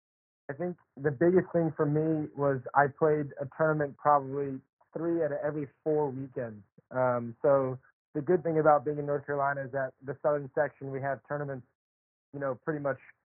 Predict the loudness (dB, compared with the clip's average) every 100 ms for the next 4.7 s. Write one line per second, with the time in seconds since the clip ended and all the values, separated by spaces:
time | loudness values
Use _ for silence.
0 | _ _ _ -4 -2 -2 -4 -4 2 2
1 | 2 -6 _ -6 -4 -4 -8 -12 _ _
2 | 0 2 2 -2 0 0 0 -6 -4 -6
3 | -6 -8 -2 0 0 -2 -4 0 0 0
4 | -4 -8 _ _ _ -8